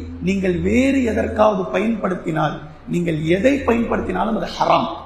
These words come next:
உதாரணத்திற்கு, ஒரு மணி நேரம் அல்லாஹ் உங்களுக்கு கொடுத்திருக்கிறான், லுஹருடைய நேரம் உதாரணமா வச்சுக்கோங்க. இந்த ஒரு மணி நேரத்திற்குள்ளாக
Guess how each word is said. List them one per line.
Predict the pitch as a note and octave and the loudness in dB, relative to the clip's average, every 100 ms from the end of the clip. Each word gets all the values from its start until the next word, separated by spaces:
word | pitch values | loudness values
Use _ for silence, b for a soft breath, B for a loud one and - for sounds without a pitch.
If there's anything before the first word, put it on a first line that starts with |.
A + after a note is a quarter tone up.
| - - - - - - - - - - - - - - | -18 -20 -20 -20 -20 -20 -20 -20 -20 -20 -20 -20 -20 -6
உதாரணத்திற்கு, | D3+ F#3+ G#3+ G3+ - F#3 A3+ | 0 2 2 -2 -2 -2 2
ஒரு | F#3 G3+ | 2 2
மணி | G3 F#3 | 2 2
நேரம் | G3+ A3 | 2 2
அல்லாஹ் | - G3+ F#3 | 2 2 2
உங்களுக்கு | E3+ E3+ F#3 | 0 0 0
கொடுத்திருக்கிறான், | F#3+ F3+ E3 E3 C3+ - - - | 0 0 0 -2 -4 -6 -8 0
லுஹருடைய | G3+ G#3+ F#3 F3+ | 2 4 2 2
நேரம் | E3 D3+ E3 | 0 -2 0
உதாரணமா | F#3+ F#3 E3 - - - - | 0 2 0 -2 -8 -14 -10
வச்சுக்கோங்க. | F3 G#3 D3 - - - B B B - | -4 -2 -2 -6 -10 -14 B B B -4
இந்த | D#3+ E3 D#3 | -2 0 0
ஒரு | D3 F#3 C4 C4+ | 4 4 4 2
மணி | C4 A#3 | 2 2
நேரத்திற்குள்ளாக | G#3 G3+ A3+ A3+ - F#3+ E3+ F#3+ G#3+ G#3 F3 C#3+ | 0 2 2 0 0 -2 0 2 2 4 2 2